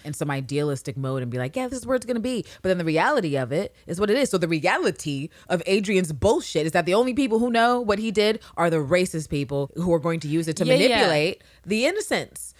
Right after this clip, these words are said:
Speaker 1: So his whole shit is a sham. It's a sham. Like, it only
Speaker 2: But he did have influence. It's just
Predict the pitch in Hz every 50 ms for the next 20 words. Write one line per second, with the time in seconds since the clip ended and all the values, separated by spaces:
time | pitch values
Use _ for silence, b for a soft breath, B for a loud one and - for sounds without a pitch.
0 | B B - - 277 269 285 294 320 330 294 277 254 285 294 311 320 320 311 -
1 | - - 349 339 294 - - - B B B B - 311 311 311 - - - 285
2 | 294 277 - - - - 294 311 339 349 311 226 185 165 B B B B 254 277
3 | - 277 262 - - - 277 277 285 277 254 247 226 233 226 202 240 254 254 262
4 | 254 277 302 311 214 - 262 370 392 359 - - - 208 220 - 220 175 151 135
5 | 131 - - - 160 - - 180 175 175 - - -